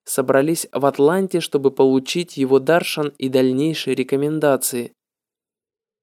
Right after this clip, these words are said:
Они также надеялись послушать беседы своего духовного учителя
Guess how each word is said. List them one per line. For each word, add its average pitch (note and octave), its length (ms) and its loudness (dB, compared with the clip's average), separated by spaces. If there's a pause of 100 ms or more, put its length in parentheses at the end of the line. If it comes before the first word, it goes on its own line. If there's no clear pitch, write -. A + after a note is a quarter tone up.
(480)
Они C3+ 320 2
также F#3 380 4
надеялись E3 500 0
послушать D3 520 -4
беседы C#3 500 0
своего C#3 360 2
духовного B2+ 600 0
учителя D3+ 680 -2